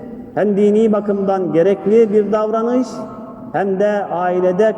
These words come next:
kalıcı huzur ve mutluluğu sağlamanın en temel şartıdır. Aziz Müslümanlar, Allah'ın emaneti olan yavrularımız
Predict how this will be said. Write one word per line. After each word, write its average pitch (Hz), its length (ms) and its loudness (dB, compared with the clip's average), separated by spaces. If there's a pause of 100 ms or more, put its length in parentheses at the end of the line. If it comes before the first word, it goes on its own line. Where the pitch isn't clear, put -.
kalıcı 185 340 2
huzur 190 580 4
ve 180 120 4
mutluluğu 180 680 4
sağlamanın 180 1000 -2 (580)
en 185 380 0
temel 160 440 0
şartıdır. 139 580 0 (2500)
Aziz 214 280 0
Müslümanlar, 165 600 0 (1300)
Allah'ın 240 480 0
emaneti 254 500 0
olan 247 360 2
yavrularımız 233 840 0